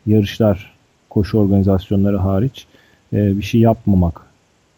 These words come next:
evde oturmak, evdekilerle beraber olmak üzere adını koydum.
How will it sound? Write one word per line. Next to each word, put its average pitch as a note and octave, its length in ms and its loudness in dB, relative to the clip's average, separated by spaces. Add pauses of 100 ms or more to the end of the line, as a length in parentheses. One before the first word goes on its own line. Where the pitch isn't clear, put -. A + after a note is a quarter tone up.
(220)
evde G2+ 360 0
oturmak, F#2 500 -4
evdekilerle F#2+ 760 0
beraber F#2+ 340 0
olmak F2 380 0
üzere E2+ 200 -2
adını D#2 320 -4
koydum. E2 460 -2